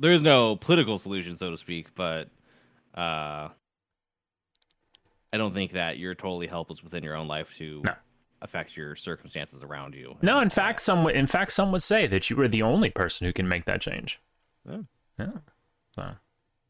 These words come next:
Speaker 2: maybe, maybe the real answers are to be found within. Hmm?
Speaker 1: Yep.
Speaker 2: Hmm?
Speaker 1: It's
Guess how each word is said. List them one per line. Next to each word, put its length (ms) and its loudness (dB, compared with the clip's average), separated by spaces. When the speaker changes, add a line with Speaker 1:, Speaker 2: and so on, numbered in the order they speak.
Speaker 2:
maybe, 220 2
maybe 260 2
the 120 2
real 220 4
answers 380 2
are 100 2
to 80 0
be 100 2
found 340 0
within. 280 -4
Hmm? 160 -4
Speaker 1:
Yep. 120 -14
Speaker 2:
Hmm? 80 -8
Speaker 1:
It's 100 -20